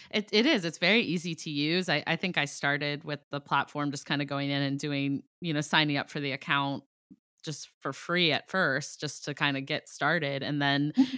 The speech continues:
Speaker 1: realizing, like, if I really want this to be such a powerful tool, I really kind of need someone to help me. It was a no brainer for me, I should <laughs> say, to kinda have
Speaker 2: Yeah,
Speaker 1: your
Speaker 2: well,
Speaker 1: team
Speaker 2: that's,
Speaker 1: help me
Speaker 2: that's
Speaker 1: with
Speaker 2: great, well,
Speaker 1: it.
Speaker 2: we're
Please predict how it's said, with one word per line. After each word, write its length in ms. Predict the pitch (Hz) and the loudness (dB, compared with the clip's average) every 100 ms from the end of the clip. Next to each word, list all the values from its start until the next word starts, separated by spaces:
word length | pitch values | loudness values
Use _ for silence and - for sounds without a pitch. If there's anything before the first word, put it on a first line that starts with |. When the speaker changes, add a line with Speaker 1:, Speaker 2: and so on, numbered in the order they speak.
| - | -4
Speaker 1:
realizing, 600 | 165 160 143 147 143 151 | 0 4 4 4 2 0
like, 220 | 143 147 | 0 -2
if 140 | 170 170 | -4 -2
I 80 | 170 | -2
really 280 | 185 220 | 0 2
want 180 | 208 196 | 2 0
this 140 | 185 - | -4 -6
to 60 | |
be 100 | 175 | -8
such 240 | 165 175 - | -6 -6 -8
a 60 | |
powerful 460 | 156 156 151 147 139 | -4 0 0 -2 -10
tool, 580 | - 196 190 143 139 - | -10 -6 -4 -2 -2 -2
I 60 | 147 | -2
really 300 | 156 147 143 | 0 0 -2
kind 200 | 160 143 | -2 -4
of 100 | 143 | -2
need 280 | 143 139 139 | -2 0 -2
someone 380 | - 139 127 131 | -4 -4 -4 -4
to 160 | 127 139 | -4 -2
help 240 | 143 - | -2 -2
me. 360 | 139 131 139 - - - - _ | -2 0 -2 -6 -18 -20 -20 _
It 100 | 175 | -4
was 160 | 165 165 | -2 0
a 60 | 160 | 2
no 200 | 160 151 | 2 2
brainer 420 | 151 143 127 139 | 0 0 0 -2
for 140 | 147 | -4
me, 140 | 131 104 | -4 -2
I 80 | 147 | -2
should 220 | 151 143 | -2 0
<laughs> 20 | |
say, 120 | 185 240 285 - 294 - | 2 8 8 8 4 2
to 100 | - | -4
kinda 240 | 196 175 262 | 2 8 10
have 140 | 214 | 10
Speaker 2:
Yeah, 40 | 139 | 8
Speaker 1:
your 120 | 156 | 6
Speaker 2:
well, 20 | 185 | 4
Speaker 1:
team 100 | 165 | 4
Speaker 2:
that's, 40 | 160 | 2
Speaker 1:
help 200 | 147 180 | 4 6
me 140 | 196 | 6
Speaker 2:
that's 20 | 127 | 6
Speaker 1:
with 100 | 190 | 6
Speaker 2:
great, 120 | 165 | 6
well, 140 | 165 | 8
Speaker 1:
it. 20 | 165 | 8
Speaker 2:
we're 520 | 180 180 180 175 | 8 10 8 8